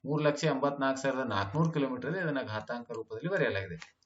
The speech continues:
ಸೂರ್ಯನ ವ್ಯಾಸ ಇಷ್ಟಿದೆ, ಇದನ್ನು ಕೂಡ ಘಾತಾಂಕ ರೂಪದಲ್ಲಿ ಬರೆಯಲಾಗಿದೆ. ಆದ್ಮೇಲೆ ಈ ರೀತಿಯಾಗಿ ನಿರಂತರವಾಗಿ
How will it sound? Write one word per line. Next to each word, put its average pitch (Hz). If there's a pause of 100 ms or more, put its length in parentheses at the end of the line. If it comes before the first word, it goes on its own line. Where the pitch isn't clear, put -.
(120)
ಸೂರ್ಯನ 165
ವ್ಯಾಸ 151
ಇಷ್ಟಿದೆ, 151
ಇದನ್ನು 143
ಕೂಡ 131
ಘಾತಾಂಕ 120
ರೂಪದಲ್ಲಿ 110
ಬರೆಯಲಾಗಿದೆ. 101
ಆದ್ಮೇಲೆ 143
ಈ 160
ರೀತಿಯಾಗಿ 147
ನಿರಂತರವಾಗಿ 160